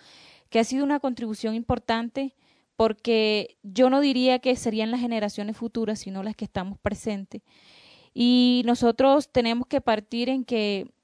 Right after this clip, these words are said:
eh, las organizaciones también debemos vincular a los jóvenes en los espacios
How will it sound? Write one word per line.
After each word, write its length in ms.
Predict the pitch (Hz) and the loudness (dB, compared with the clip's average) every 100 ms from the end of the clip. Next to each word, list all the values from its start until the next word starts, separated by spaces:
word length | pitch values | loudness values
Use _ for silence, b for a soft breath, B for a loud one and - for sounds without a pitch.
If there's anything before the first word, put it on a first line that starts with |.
| _ - | _ 0
eh, 380 | 208 208 208 - | 2 2 0 0
las 140 | 220 | 2
organizaciones 760 | 233 214 226 214 208 220 233 - | 2 0 -4 -6 -6 -6 -6 -4
también 360 | 233 226 233 | -6 -4 -4
debemos 380 | 233 226 233 233 | -2 -2 -2 -2
vincular 580 | 220 208 202 208 220 262 b b b _ | -4 -2 0 2 0 -4 b b b _
a 120 | 202 | -2
los 140 | 208 | 0
jóvenes 500 | 202 247 285 262 277 | 2 4 4 2 -2
en 100 | 240 | -2
los 120 | 214 214 | -2 -4
espacios 640 | - 214 226 233 277 | -2 0 0 -2 -6